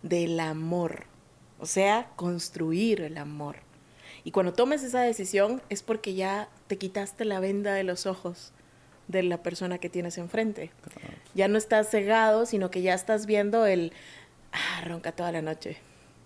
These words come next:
Speaker 1: <laughs> Y me molesta que ronque toda la noche.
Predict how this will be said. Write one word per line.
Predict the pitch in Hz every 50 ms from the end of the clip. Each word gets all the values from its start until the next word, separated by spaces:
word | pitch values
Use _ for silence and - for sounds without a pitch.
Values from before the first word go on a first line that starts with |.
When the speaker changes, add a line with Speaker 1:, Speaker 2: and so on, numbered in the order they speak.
| _ _ - - - - - - - - -
Speaker 1:
<laughs> | - - - - - - - 202 - -
Y | - 196 196 180
me | 165 175 175 165
molesta | 160 160 151 147 151 160 175 240 - - 214 185
que | - 175
ronque | 160 165 160 160 - 160
toda | - - 160 156 143 139
la | 131 127
noche. | 117 151 190 - - -